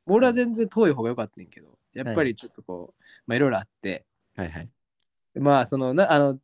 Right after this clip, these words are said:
Speaker 1: 電車で奈良に帰ってくるやつとかもおったから。
Speaker 2: ああ。
Speaker 1: そう、そんな関係もあって、ちょっとこう、五キロぐらいちょっとはしょってんな。
Speaker 2: はいはいはい。
Speaker 1: だから、まあ、トータル三十キロ。
Speaker 2: ああ、すごいな。
Speaker 1: ぐらい。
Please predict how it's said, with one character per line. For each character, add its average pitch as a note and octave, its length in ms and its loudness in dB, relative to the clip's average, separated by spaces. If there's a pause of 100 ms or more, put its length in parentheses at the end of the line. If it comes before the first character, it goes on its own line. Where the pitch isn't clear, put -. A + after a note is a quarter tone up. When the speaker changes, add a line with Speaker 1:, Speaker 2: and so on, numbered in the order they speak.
Speaker 1:
電 G#3+ 160 4
車 G#3 100 -2
で A#3 80 -2
奈 B3 140 0
良 E3+ 60 -2
に C3 60 -6
帰 D3 80 -2
っ C3+ 40 -2
て C3+ 80 -10
く B2 80 -8
る A2+ 40 -4
や A2 60 -6
つ - 40 -16
と - 440 -16
か A#2 40 -6
も A#2 120 -4
お C#3+ 40 -6
っ C#3+ 40 -12
た G2+ 120 -8
か F2+ 80 -6
ら。 G2+ 180 -4 (440)
Speaker 2:
あ C#3 500 -4
あ。 - 20 -16 (180)
Speaker 1:
そ D3+ 80 -2
う、 C#3 40 0
そ F#3+ 180 -4
ん F#3+ 60 -2
な F#3 80 0
関 E3+ 240 -2
係 E3+ 120 -2
も C3 100 -4
あ G2+ 40 -6
っ G#2 60 -12
て、 G2 320 -8
ち - 100 -2
ょ - 20 -4
っ - 40 -6
と C3 120 -4
こ A2 320 -2
う、 A#2+ 60 -12
五 C#3+ 160 2
キ F#3 140 2
ロ F#3 120 6
ぐ A3+ 80 4
ら G3+ 120 4
い - 60 -6
ち - 60 -14
ょ - 20 -20
っ - 20 -20
と - 80 -16
は D#3+ 120 -6
し - 80 -12
ょ A#2 40 -12
っ - 20 -20
て - 180 -20
ん A1+ 80 -20
な。 - 160 -20 (400)
Speaker 2:
は B2+ 140 -8
い G2+ 60 -8
は G2 100 -10
い E2 80 -16
は E2 80 -16
い。 - 20 -16
Speaker 1:
だ E2+ 40 -18
か - 60 -20 (200)
ら、 F3+ 100 4
ま E3 60 6
あ、 D#3 60 2
ト A3+ 160 0
ー A3+ 40 -2
タ A3+ 120 0
ル G#3 80 0
三 D#3 280 -10
十 D#3 120 -8
キ - 200 -8
ロ。 E2 140 -14 (480)
Speaker 2:
あ G2+ 220 -4
あ、 A2 40 -10
す - 180 -10
ご A2+ 200 -2
い D3 60 -8
な。 F#2 260 -14 (880)
Speaker 1:
ぐ C3 120 -2
ら A2 120 -2
い。 - 60 -20